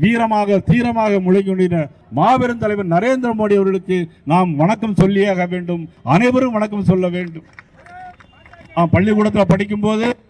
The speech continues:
எல்லாம், அசெம்பிளியில எல்லாரும் என்ன சொல்லுவாங்க? காலையில் நோட்டு எடுத்து படிப்பாங்க, "என்னுடைய தாய்நாடு இந்தியா, இந்தியர் அனைவரும் என் உடன் பிறந்தவர்,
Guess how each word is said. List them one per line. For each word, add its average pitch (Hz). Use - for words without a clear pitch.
எல்லாம், 196
அசெம்பிளியில 208
எல்லாரும் 202
என்ன 214
சொல்லுவாங்க? 196
காலையில் 185
நோட்டு 208
எடுத்து 202
படிப்பாங்க, 185
"என்னுடைய 208
தாய்நாடு 196
இந்தியா, 170
இந்தியர் 240
அனைவரும் 226
என் 202
உடன் 202
பிறந்தவர், 190